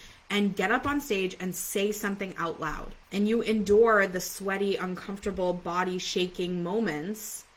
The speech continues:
as you acclimate to that new version of who you are, because you're becoming that person when you take those actions. You're trying that on to see if it really is a fit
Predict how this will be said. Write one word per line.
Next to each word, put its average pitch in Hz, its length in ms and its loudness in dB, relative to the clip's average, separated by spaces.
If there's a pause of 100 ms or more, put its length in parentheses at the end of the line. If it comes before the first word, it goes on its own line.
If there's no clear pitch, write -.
(140)
as 202 280 -2
you 214 380 0 (260)
acclimate 233 680 -4 (460)
to 202 100 -6
that 196 220 -4
new 214 420 0
version 196 640 0
of 170 160 -6
who 208 240 -4
you 185 240 -4
are, 233 320 -6 (260)
because 214 320 -2
you're 208 100 4
becoming 208 600 -4
that - 180 -8
person - 480 -8 (560)
when 180 160 -6
you 175 80 -4
take 170 240 -8
those 160 200 -6
actions. - 680 -16 (800)
You're 208 120 2
trying 247 580 -4
that 185 180 -2
on 190 300 -2 (460)
to 190 80 -8
see 202 200 -2
if 202 140 -2
it 202 140 -4
really 208 280 2
is 262 140 0
a 208 60 -4
fit - 240 -14